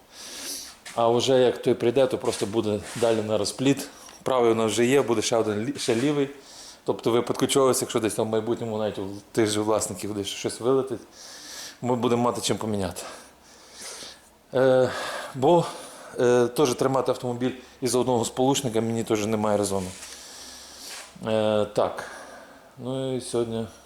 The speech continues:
будемо працювати і працювати. Так, полегонький процес пішов, крутимо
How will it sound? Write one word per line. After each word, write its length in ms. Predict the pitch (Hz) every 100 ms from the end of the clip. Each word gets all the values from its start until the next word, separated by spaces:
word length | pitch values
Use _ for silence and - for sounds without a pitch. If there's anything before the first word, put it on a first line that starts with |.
| -
будемо 300 | 101 101 104 92
працювати 500 | - 104 101 104 104 -
і 40 |
працювати. 560 | - 101 - 92 - - - - - - - - - - - -
Так, 300 | 143 110 92 - - -
полегонький 540 | 139 131 123 117 104
процес 360 | 113 110 117 -
пішов, 500 | 120 98 143 139 127 - - - -
крутимо 720 | - 120 113 - 110 110 104